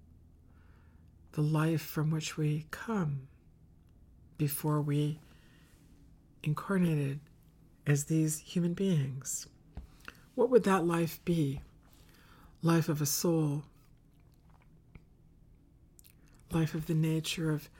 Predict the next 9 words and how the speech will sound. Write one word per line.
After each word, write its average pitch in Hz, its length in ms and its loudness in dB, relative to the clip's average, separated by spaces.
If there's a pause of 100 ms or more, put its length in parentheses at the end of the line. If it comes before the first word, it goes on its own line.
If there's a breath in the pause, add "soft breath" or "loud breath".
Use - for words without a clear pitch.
(220 loud breath)
who 196 240 2
I 156 160 4
am, 147 600 0 (2500 soft breath)
which 156 300 -4
dwells 160 420 2
in 151 120 0
this 151 400 -2
physical 165 460 -2
body 147 600 -2